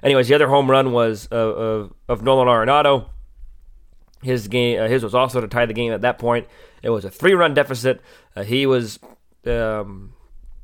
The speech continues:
<laughs> I mean, can't come through pretty much any better than that, that Nolan did there in the third. And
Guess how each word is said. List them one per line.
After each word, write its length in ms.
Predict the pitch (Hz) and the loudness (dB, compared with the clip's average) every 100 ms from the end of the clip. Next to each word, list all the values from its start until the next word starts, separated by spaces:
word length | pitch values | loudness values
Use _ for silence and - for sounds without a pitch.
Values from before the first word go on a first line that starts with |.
| - - - - | -20 -20 -20 -14
<laughs> 680 | - 120 - - - - | -4 -4 -4 -20 -20 -14
I 60 | 117 | -8
mean, 180 | 113 107 | -6 -8
can't 300 | - 147 - | -4 -4 0
come 160 | 147 127 | -2 0
through 240 | 143 139 | -2 0
pretty 180 | 139 131 | 0 -2
much 140 | 120 | -2
any 120 | 127 | -4
better 300 | 110 - 131 | -6 0 0
than 160 | 123 104 | 0 -2
that, 360 | 117 120 - _ _ - - - - - - - - | -2 -2 -4 _ _ -12 -12 -12 -20 -20 -20 -20 -12
that 220 | 120 113 | -4 -2
Nolan 280 | 123 131 123 | 2 2 2
did 120 | 117 | -2
there 140 | 113 120 | 0 0
in 100 | 107 | -2
the 60 | |
third. 320 | 98 135 135 | -4 2 2
And 100 | 117 | 0